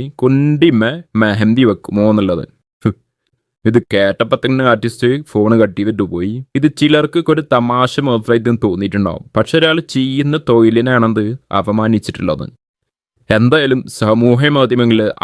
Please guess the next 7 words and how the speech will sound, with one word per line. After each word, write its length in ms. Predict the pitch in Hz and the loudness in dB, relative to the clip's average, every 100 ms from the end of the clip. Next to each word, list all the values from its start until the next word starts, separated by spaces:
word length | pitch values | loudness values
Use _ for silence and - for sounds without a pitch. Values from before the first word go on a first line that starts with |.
| 101 | -2
ആളുകൾ 320 | 104 110 113 120 | 0 2 2 2
ഇതിനെ 200 | 110 107 | 2 0
നല്ല 260 | 98 101 110 117 | 0 0 0 0
രീതിയിൽ 220 | 104 101 - | 0 -2 -2
പ്രതികരിച്ചിട്ടുണ്ട്. 720 | 101 98 104 104 101 92 80 120 107 _ _ _ - | -2 0 -2 -4 -8 -8 -8 -10 -12 _ _ _ -4
ഇതൊരു 220 | 107 113 113 | 2 2 2
ഹാസ്യമല്ല, 720 | 110 101 107 - 139 117 104 | 2 0 -2 -4 -4 -2 -2